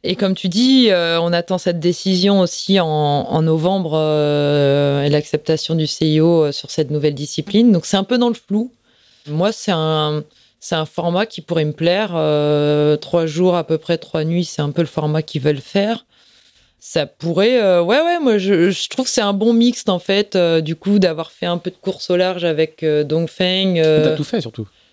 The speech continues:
Speaker 1: Ben
Speaker 2: T'as fait de la voile olympique, euh, entre, entre trois bouées,
Speaker 1: Ouais.
Speaker 2: t'as fait du match race, t'as fait de la, t'as
Speaker 1: Du
Speaker 2: fait
Speaker 1: coup,
Speaker 2: du
Speaker 1: ça
Speaker 2: kata qui
Speaker 1: condense
Speaker 2: vole,
Speaker 1: un
Speaker 2: t'as
Speaker 1: peu
Speaker 2: fait,
Speaker 1: toute
Speaker 2: t'as
Speaker 1: mon expérience sur, euh,
Speaker 2: Il y a pas, il y a, il y a pas de foil. Ça, ça devrait être un non-foiling
Speaker 1: Non,
Speaker 2: boat, normalement.
Speaker 1: c'est un
Speaker 2: Ouais.
Speaker 1: non, le cahier des charges, il y a pas de foil, ouais. Ouais.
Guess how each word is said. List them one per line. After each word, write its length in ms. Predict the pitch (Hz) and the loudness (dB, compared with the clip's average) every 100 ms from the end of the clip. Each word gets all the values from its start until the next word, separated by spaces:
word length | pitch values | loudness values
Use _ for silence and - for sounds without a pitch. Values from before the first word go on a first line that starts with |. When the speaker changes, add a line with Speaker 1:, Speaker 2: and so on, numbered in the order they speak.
| _ | _
Speaker 1:
Ben 420 | - 220 220 220 214 | -4 -2 0 -2 -2
Speaker 2:
T'as 100 | - | 0
fait 100 | 131 | 0
de 60 | 127 | 2
la 160 | 120 | 0
voile 160 | 117 123 | 0 0
olympique, 400 | 120 120 123 - | 0 -4 -4 -2
euh, 180 | 110 107 - | 0 -2 -4
entre, 240 | 131 120 120 | -4 0 0
entre 280 | 113 - 117 | 0 -4 -2
trois 180 | 120 | 0
bouées, 300 | 120 165 196 | 2 4 4
Speaker 1:
Ouais. 140 | 185 240 | 2 0
Speaker 2:
t'as 40 | |
fait 140 | 285 117 | 0 0
du 80 | 120 | 0
match 160 | 117 | 0
race, 360 | - 170 185 180 | 0 0 -2 -2
t'as 100 | 123 | -4
fait 240 | - 123 117 | 0 0 2
de 80 | |
la, 300 | 113 113 110 110 _ _ _ _ _ - | 2 0 -2 -4 _ _ _ _ _ -6
t'as 80 | 123 | -4
Speaker 1:
Du 80 | 180 | 0
Speaker 2:
fait 60 | |
Speaker 1:
coup, 40 | 123 | 0
Speaker 2:
du 40 | |
Speaker 1:
ça 120 | 120 - | 0 0
Speaker 2:
kata 140 | - | 0
qui 60 | 214 | 0
Speaker 1:
condense 200 | 151 139 | 2 2
Speaker 2:
vole, 120 | 170 | 2
Speaker 1:
un 80 | 208 | 0
Speaker 2:
t'as 80 | |
Speaker 1:
peu 80 | 247 | 0
Speaker 2:
fait, 80 | 135 | 2
Speaker 1:
toute 120 | 123 | 2
Speaker 2:
t'as 40 | 113 | 4
Speaker 1:
mon 140 | 113 | 2
expérience 720 | 110 - - 101 190 202 - _ | 0 -4 -4 -2 0 -2 -6 _
sur, 340 | - - 180 | -10 -4 -2
euh, 240 | 170 160 147 | 0 -2 -2
Speaker 2:
Il 40 | 127 | -2
y 40 | |
a 40 | |
pas, 80 | 131 | -2
il 60 | 147 | -4
y 40 | |
a, 60 | 127 - | -4 -6
il 20 | |
y 40 | 127 | -6
a 20 | |
pas 100 | 139 | -4
de 60 | - | -4
foil. 240 | 127 104 - _ _ _ | -6 -6 -12 _ _ _
Ça, 100 | - - | -20 -10
ça 200 | - 139 | -4 0
devrait 200 | 131 143 | 0 0
être 80 | |
un 60 | 127 | -2
non-foiling 420 | 135 143 147 139 | -2 0 0 0
Speaker 1:
Non, 40 | 139 | 0
Speaker 2:
boat, 120 | 127 | 0
normalement. 220 | 113 110 - | 0 0 2
Speaker 1:
c'est 60 | |
un 140 | 170 170 | 2 2
Speaker 2:
Ouais. 300 | 180 175 170 | 4 2 2
Speaker 1:
non, 40 | |
le 80 | 165 | 0
cahier 240 | 180 170 | 2 2
des 100 | 165 | 0
charges, 260 | 156 196 - | 0 -4 -2
il 60 | 175 | 0
y 40 | |
a 100 | 156 | 0
pas 120 | 151 | -2
de 60 | 151 | -4
foil, 280 | - 139 120 | -4 -4 -6
ouais. 140 | 113 - _ - | -10 -12 _ -12
Ouais. 160 | - | -12